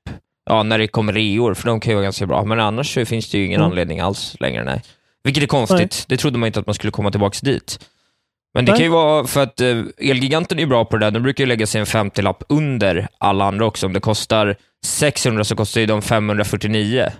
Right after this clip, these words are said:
Speaker 2: Precis, de brukar ligga fyrahundranittionio ibland,
Speaker 1: Ja.
Speaker 2: till och med,
Speaker 1: Ja.
Speaker 2: på nya spel. Eh, har gjort i alla fall.
Speaker 1: Ja.
Speaker 2: Och då har det ju känts liksom, det, eh, ja, som att varför skulle jag inte köpa den fysiskt då? Jag är,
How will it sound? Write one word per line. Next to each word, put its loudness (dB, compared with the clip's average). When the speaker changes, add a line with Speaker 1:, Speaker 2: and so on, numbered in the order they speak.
Speaker 2:
Precis, 2
de 2
brukar 0
ligga 2
fyrahundranittionio 2
ibland, -2
Speaker 1:
Ja. 4
Speaker 2:
till 2
och 0
med, -4
Speaker 1:
Ja. 2
Speaker 2:
på 6
nya 2
spel. -6
Eh, 4
har 4
gjort 2
i 2
alla 2
fall. -6
Speaker 1:
Ja. 4
Speaker 2:
Och 4
då 6
har 4
det 4
ju 4
känts -2
liksom, 2
det, -6
eh, -6
ja, 2
som 2
att 2
varför 2
skulle 2
jag 4
inte 0
köpa 2
den 2
fysiskt 0
då? 2
Jag 4
är, 2